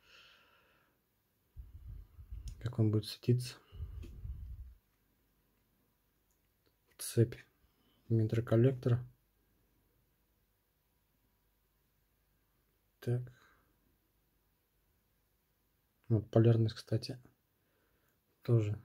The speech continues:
здесь играет роль. Видимо, вск-, всплески, импульсы идут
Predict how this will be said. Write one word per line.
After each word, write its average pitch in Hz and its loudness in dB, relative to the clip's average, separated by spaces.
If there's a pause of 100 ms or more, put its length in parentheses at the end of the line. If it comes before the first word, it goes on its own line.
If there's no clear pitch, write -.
(140)
здесь 110 0
играет 120 4
роль. 131 10
Видимо, 117 6 (1120)
вск-, - 2
всплески, 143 6
импульсы 123 6 (2000)
идут 120 4